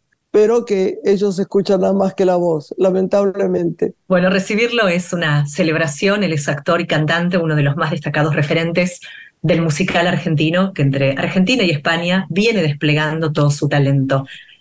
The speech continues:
Speaker 2: Brilló en Los Miserables, en Despertar de Primavera, en Su Finitud, en Casi Normales, en Camarera, en El Médico, en España, y recientemente en el musical Querido Evan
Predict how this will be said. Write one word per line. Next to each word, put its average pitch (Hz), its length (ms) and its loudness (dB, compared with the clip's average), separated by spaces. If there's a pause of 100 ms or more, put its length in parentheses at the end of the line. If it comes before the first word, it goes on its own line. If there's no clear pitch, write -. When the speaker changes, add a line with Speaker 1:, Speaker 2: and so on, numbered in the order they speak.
(120)
Speaker 2:
Brilló 208 640 0
en 165 120 2
Los 156 140 2
Miserables, 196 1000 -2 (220)
en 160 100 0
Despertar 160 400 0
de 185 80 2
Primavera, 175 760 0 (220)
en 151 140 2
Su 143 140 -2
Finitud, 165 500 0
en 156 160 2
Casi 165 220 0
Normales, 151 880 0
en 160 140 0
Camarera, 175 720 0 (240)
en 190 140 4
El 185 140 4
Médico, 180 600 0 (300)
en 143 140 2
España, 156 600 0 (220)
y 175 140 2
recientemente 190 680 2
en 190 60 0
el 156 80 0
musical 151 460 0
Querido 156 260 2
Evan 175 500 0